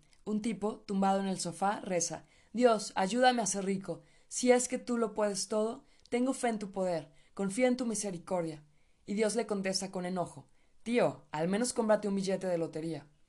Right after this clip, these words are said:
Así es, una postura muy cómoda, quitarse toda la responsabilidad de encima y revolcarse, al mismo tiempo, en su importancia interior. ¿En qué se revela aquí la importancia?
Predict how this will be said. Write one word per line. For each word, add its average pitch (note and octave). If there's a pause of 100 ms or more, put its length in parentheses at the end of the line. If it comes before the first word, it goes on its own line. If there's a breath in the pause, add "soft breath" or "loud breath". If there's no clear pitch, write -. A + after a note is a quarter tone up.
(540 soft breath)
Así G#3+
es, F3
una A3+
postura G#3+
muy F#3+
cómoda, D#3+ (220 soft breath)
quitarse G#3+
toda A3
la G3
responsabilidad F3+
de F#3+
encima G3
y G#3+
revolcarse, F3 (300 loud breath)
al F#3+
mismo G#3
tiempo, G3+
en G3
su G3
importancia G3
interior. F#3 (400 soft breath)
¿En F#3+
qué B3
se C#4+
revela G#3
aquí G3+
la G3+
importancia? F#3